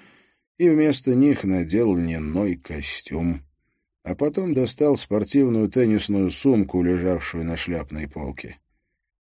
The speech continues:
Ханс Кристиан объяснил, что только в ней оказалось достаточно места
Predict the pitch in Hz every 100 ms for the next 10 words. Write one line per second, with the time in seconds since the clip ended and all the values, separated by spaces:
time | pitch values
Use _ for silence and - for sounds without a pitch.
0 | _ 170 147 - - 151 139 - 117 107
1 | 98 101 98 127 135 113 - 101 - 170
2 | 143 165 143 127 147 123 - 80 92 95
3 | 82 85 82 - 82 123 127 113 82 76
4 | 67 67 85 82 - 73 69